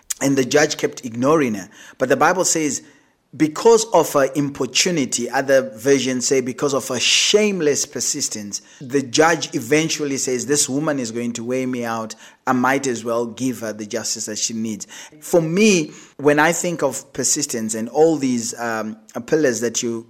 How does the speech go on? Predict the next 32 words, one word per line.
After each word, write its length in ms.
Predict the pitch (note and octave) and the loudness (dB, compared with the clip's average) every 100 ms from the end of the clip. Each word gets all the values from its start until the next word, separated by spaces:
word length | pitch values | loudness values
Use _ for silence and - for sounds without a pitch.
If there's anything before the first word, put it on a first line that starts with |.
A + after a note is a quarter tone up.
| - | -18
brought, 520 | G#2+ B2+ A#2+ - - | -4 0 0 -2 -14
the 100 | A#2 | -10
patience, 600 | G#2+ B2+ B2 C3 B2+ A#2 | -4 -2 -2 -4 -6 -6
the, 320 | A#2+ A2 G#2+ - - _ | -4 -2 -4 -8 -20 _
the 100 | - A2+ | -6 -4
resilience, 680 | G#2 A2+ B2+ B2 A#2+ A#2 | -4 -2 0 0 -2 -4
the 140 | - A2 | -4 -8
consistency, 800 | - A2 - C3 - A2 A2 G#2 - - _ _ - | -6 -4 -4 -4 -6 -6 -8 -10 -20 -20 _ _ -4
I 160 | F#3+ G#3 | -2 0
sum 500 | - - - G3+ F3+ | 0 2 2 2 0
it 140 | D#3 - | -6 -2
up 240 | C#3+ C#3+ | -2 -2
into 220 | D3+ C#3 | -8 -8
this 260 | C3 B2+ - - | -6 -4 -4 -4
idea 400 | A#2+ A2+ B2+ A#2+ | -4 -4 -4 -2
of 180 | A#2 - | -4 -6
shameless 680 | - - C#3 C3+ B2+ A#2+ | -4 -2 -2 -2 -4 -4
persistence, 640 | - A#2 - A#2+ A2+ A2 - | -6 -6 -6 -6 -8 -8 -2
where 160 | C#3+ D3 | 4 4
you 300 | C#3 D3+ D#3+ | 4 0 0
are 160 | D3 | 0
not 200 | C#3 D3+ | 0 0
ashamed 600 | D3+ B2 - D3+ C#3 C3 | 2 0 0 0 0 -2
of 220 | B2 A2+ A2+ | -4 -6 -6
doing 280 | C3 C3 B2 | -6 -4 -6
the 100 | A2 | -4
same 400 | - C#3+ D3 D3 | -2 -2 -4 -6
thing 280 | D3+ C#3 C#3 C3 | -8 -8 -8 -2
over 240 | B2+ B2 | 0 0
and 280 | A#2 A2 A2 | -4 -4 -4
over 340 | A#2+ B2+ A#2 G#2+ | 0 0 0 -4
again, 540 | A2 G#2 A#2+ A#2+ G#2+ | -8 -4 -4 -2 -6